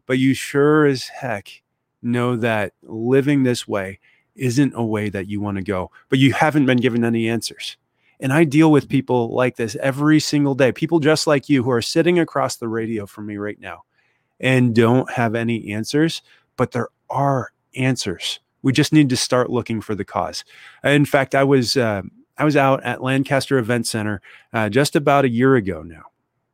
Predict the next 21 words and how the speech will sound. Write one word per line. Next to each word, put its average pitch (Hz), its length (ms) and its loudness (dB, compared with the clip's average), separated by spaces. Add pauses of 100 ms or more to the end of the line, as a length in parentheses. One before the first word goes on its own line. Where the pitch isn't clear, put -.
(580)
And 110 380 -2
I 117 180 -4
had 127 220 0
my 127 120 2
booth 147 280 4
set 139 260 2
up 131 240 2
for 117 280 -2
a 104 200 -8
home 143 180 -2
and 131 140 0
garden 123 320 2
show, 123 380 0
and 113 100 -2
I 110 60 -4
was 107 180 -6
meeting 151 300 2
people 143 320 -4
that 120 160 0
were 110 100 -2
there 127 340 2